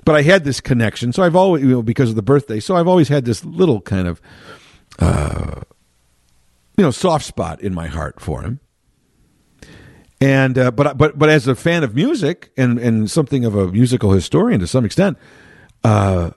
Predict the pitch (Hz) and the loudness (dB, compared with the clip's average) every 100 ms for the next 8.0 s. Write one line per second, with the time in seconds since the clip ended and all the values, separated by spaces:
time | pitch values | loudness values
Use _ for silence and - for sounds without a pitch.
0 | _ _ _ _ _ _ _ - 147 139 | _ _ _ _ _ _ _ 0 2 4
1 | 269 190 135 127 143 127 123 135 143 151 | 2 4 2 4 2 2 2 2 0 -2
2 | 131 - 117 107 104 95 71 78 104 107 | -8 -2 -2 0 -2 -2 -4 -4 -2 2
3 | 123 156 143 - - 104 101 117 98 90 | 2 2 -2 -6 -12 -18 -6 -2 -2 -2
4 | - - _ _ _ _ _ 127 117 135 | -10 -20 _ _ _ _ _ 0 2 4
5 | 202 151 131 - - - _ _ _ _ | 2 2 -4 -12 -18 -20 _ _ _ _
6 | _ _ _ _ _ _ _ _ _ _ | _ _ _ _ _ _ _ _ _ _
7 | _ _ 131 139 156 156 220 202 82 | _ _ 2 4 2 0 0 0 -2